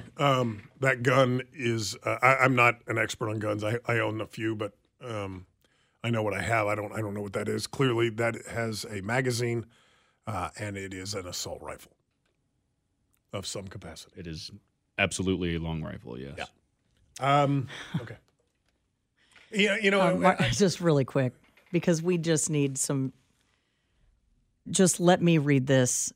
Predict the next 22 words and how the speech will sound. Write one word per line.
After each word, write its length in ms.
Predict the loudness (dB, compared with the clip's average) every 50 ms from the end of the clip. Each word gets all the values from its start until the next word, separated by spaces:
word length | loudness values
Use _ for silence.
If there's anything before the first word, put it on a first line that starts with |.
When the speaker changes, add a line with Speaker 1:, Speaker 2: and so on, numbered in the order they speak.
| _
Speaker 3:
from 260 | _ -4 0 0 2 2
M 220 | 2 2 2 4
V 220 | 4 4 4 4
S. 400 | 2 2 2 0 0 0 -2 -6 -10 -14 _ _ _ _ _ _ _ _ _ _ _ _ _ _ _ _ _ _ _ _ _ _ _ _ _ _ _ _ _ _ -8
Okay? 340 | -6 0 2 2 4 2 2 -2 _ _ _ _ _ _ _ _ _ _ _ _ _ _ _ _ _ _ _ _ _ _ _ _ _ _ _ _ _ _ _ _ _ _ _ _ _ _ _ _ _ _ _ _ _ _ _ _ _ _ _ _ _ _ _ _ _ _ _ _ _ _ _ _ _ _ _ _ _ _ _ _ _ _ _ _ _ _ _ _ _ _ _ _ _ _ _
"Is 160 | -4 -2 0
there 140 | 2 0 2
any 240 | 2 4 4 6 4
chance 600 | 4 2 0 2 4 4 4 2 2 -2 -4 -4 0
anyone 400 | 2 2 2 2 2 2 0 0
can 200 | -2 0 0 -2
help 260 | 0 2 2 0 2
me 140 | 2 2 2
get 160 | 4 2 2
in 160 | 2 2 0
touch 400 | -2 -2 -2 -4 -4 -4 -4 -4
with 160 | -4 -4 -4 -6
the 80 | -8
children 520 | -8 -6 -4 0 0 0 2 0 0 -2 -2
or 160 | -2 -2 -2
the 100 | -4 -4
families? 680 | -6 -6 -6 -6 -4 -4 -6 -6 -6 -8 -10 -12 -16